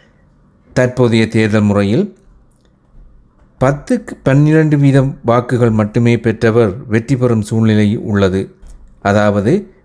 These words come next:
வெற்றி பெற்ற வே-, வேட்பாளர் பெற்ற வாக்குகளை விட அவர் பெறாத வாக்குகளே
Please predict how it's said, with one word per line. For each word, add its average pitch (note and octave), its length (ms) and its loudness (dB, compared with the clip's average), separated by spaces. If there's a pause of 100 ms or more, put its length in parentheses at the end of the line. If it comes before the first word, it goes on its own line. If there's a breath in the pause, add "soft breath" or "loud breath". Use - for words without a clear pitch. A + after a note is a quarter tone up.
வெற்றி A2+ 260 -2
பெற்ற D#3 300 0
வே-, A#2+ 340 0
வேட்பாளர் A#2 800 0 (300 soft breath)
பெற்ற C#3 320 2
வாக்குகளை B2+ 560 0
விட A2+ 360 0
அவர் A2 200 -2
பெறாத C3+ 400 2
வாக்குகளே A2+ 760 -2